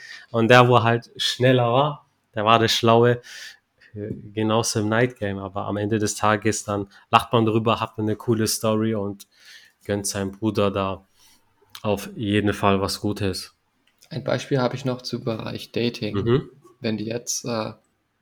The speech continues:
Speaker 2: eine Frau finden möchtest, die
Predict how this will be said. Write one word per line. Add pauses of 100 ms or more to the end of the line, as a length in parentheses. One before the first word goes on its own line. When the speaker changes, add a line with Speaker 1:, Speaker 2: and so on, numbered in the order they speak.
(440)
Speaker 2:
eine
Frau
finden
möchtest, (180)
die